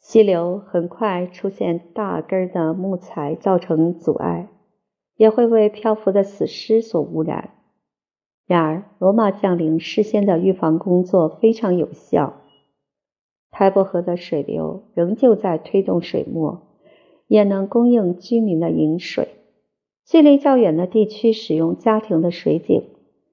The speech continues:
在一个被围攻的城市，公共浴场的关闭不会使人无法忍受。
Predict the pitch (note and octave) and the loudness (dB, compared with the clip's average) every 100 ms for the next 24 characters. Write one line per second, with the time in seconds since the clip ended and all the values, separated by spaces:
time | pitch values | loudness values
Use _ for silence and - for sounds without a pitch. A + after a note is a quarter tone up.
0 | _ _ - A#3 A3 G#3 G#3+ G#3+ F#3+ F3 | _ _ 2 4 4 2 4 2 2 0
1 | F#3+ G3+ G#3 E3+ - D#3+ - - C#3+ - | 0 -2 0 -2 -4 -8 -6 -6 -8 -8
2 | _ _ _ _ D4+ D4+ D4 C4+ B3+ B3 | _ _ _ _ 4 4 4 4 2 -2
3 | - - F#3 F3+ F3+ F3+ F3+ D#3+ G3+ - | -6 -6 -4 -2 -2 -2 -2 -2 -6 -10
4 | - F3+ G3+ G3 - F3 D#3+ D#3+ D#3+ F3 | -4 -2 -2 -4 -4 -4 -2 -2 -6 -4
5 | E3+ E3+ C#3+ - - - | -2 0 -2 -4 -6 -6